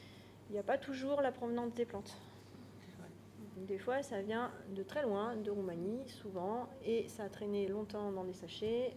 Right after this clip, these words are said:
Speaker 1: ça a perdu certaines propriétés, surtout pour les aromatiques, ça s'est volatilisé. À chaque fois, vous pouvez prendre du frais, faites-le. Autrement, si vous cherchez des herboristes, moi, je vous conseille plus d'aller vers des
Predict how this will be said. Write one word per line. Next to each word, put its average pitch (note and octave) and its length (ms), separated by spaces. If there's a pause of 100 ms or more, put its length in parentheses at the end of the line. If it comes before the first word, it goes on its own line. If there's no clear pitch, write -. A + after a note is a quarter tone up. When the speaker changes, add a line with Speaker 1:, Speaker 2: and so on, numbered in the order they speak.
(100)
Speaker 1:
ça G3 200
a F#3+ 40
perdu G3+ 340 (160)
certaines - 340
propriétés, G#3+ 540
surtout B3 300
pour A#3 160
les A3 140
aromatiques, G#3 640 (280)
ça - 120
s'est F#3 140
volatilisé. F3+ 640 (400)
À G3 80
chaque B3+ 200
fois, B3+ 140
vous B3 80
pouvez A#3 220
prendre A3+ 220
du G#3 120
frais, - 260
faites-le. - 400 (1120)
Autrement, B3 420
si G#3+ 500
vous G#3 340
cherchez G#3+ 320
des G3+ 240
herboristes, A3 640 (220)
moi, G#3+ 240
je G#3+ 80
vous G#3+ 60
conseille G#3 320
plus A#3 260
d'aller G#3 180
vers G3 160
des F#3+ 140